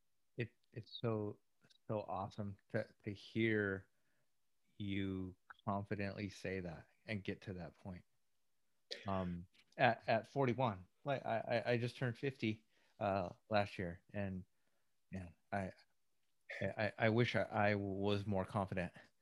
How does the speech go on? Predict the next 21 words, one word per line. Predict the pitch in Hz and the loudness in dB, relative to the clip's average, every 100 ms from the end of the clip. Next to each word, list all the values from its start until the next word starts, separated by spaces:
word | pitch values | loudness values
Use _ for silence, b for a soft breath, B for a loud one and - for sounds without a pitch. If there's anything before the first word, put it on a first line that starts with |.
| _ _ - | _ _ -4
at | 101 - | -4 -2
forty, | 104 90 80 - - | -2 -2 -4 -10 -4
forty-one. | 95 90 87 - _ _ _ _ _ _ _ | 0 0 -2 -8 _ _ _ _ _ _ _
Um, | 90 87 82 82 - _ _ _ _ - | -4 -2 -2 -6 -12 _ _ _ _ -4
so | 87 82 - | -4 -4 -4
it, | 101 - | -4 -4
it's | - _ _ _ _ _ - | -12 _ _ _ _ _ -2
awesome | 107 - 101 92 | -2 -2 -6 -4
to, | 107 92 - _ | -2 -4 -6 _
to, | 104 - _ - | -8 -8 _ -2
to | 107 | 0
just | 107 - - _ _ _ _ _ _ _ _ - | 0 -6 -12 _ _ _ _ _ _ _ _ -6
dream | 101 104 110 104 98 - | 0 2 2 2 0 2
and, | 110 101 98 - - - | 2 4 0 -4 -10 -4
and | 110 104 | -4 2
think | 202 180 - - | 4 4 2 0
of, | 117 104 101 - | 4 4 2 2
of | 113 101 | 2 6
what's | 107 95 | 4 4
ahead, | 85 85 - - _ _ _ _ _ - | 2 0 -2 -12 _ _ _ _ _ -4
uh, | 87 | -4